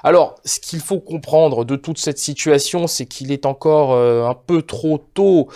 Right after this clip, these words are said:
euh, de notre point de vue sur le cac quarante pour, euh, avoir un biais fermement acheteur en direction des cinq mille trois cent cinquante.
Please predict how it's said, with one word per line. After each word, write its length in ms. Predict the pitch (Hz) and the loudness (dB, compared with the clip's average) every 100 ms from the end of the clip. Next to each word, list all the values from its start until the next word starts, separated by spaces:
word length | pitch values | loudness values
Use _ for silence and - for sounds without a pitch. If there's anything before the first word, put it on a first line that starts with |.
| - - - | -20 -20 -2
euh, 560 | 113 120 120 117 117 113 | 4 6 8 8 6 4
de 120 | 120 | 0
notre 220 | 131 139 | -2 -4
point 180 | - 139 | -2 -2
de 40 | 135 | -2
vue 160 | 143 | -6
sur 140 | 143 123 | -6 -6
le 60 | |
cac 280 | 120 131 - | -4 -6 -4
quarante 480 | 123 110 135 127 120 | -4 0 2 0 -2
pour, 300 | 117 110 107 | -12 -6 -4
euh, 320 | 101 101 92 | -4 -2 -2
avoir 320 | 98 117 110 98 | -4 -2 -2 -2
un 80 | |
biais 300 | 98 104 127 | -6 -4 -4
fermement 680 | 113 - 185 160 139 139 131 | -4 -4 -4 -2 -2 0 0
acheteur 340 | 120 - 147 113 | -2 -2 -4 -4
en 80 | 110 | -4
direction 360 | 123 117 139 | -8 -8 -8
des 160 | 113 107 | -10 -10
cinq 240 | - - 127 | -12 -10 -8
mille 160 | 131 | -10
trois 180 | - 110 | -6 -6
cent 160 | - 113 | -6 -8
cinquante. 600 | - 120 175 202 226 | -8 -2 4 4 4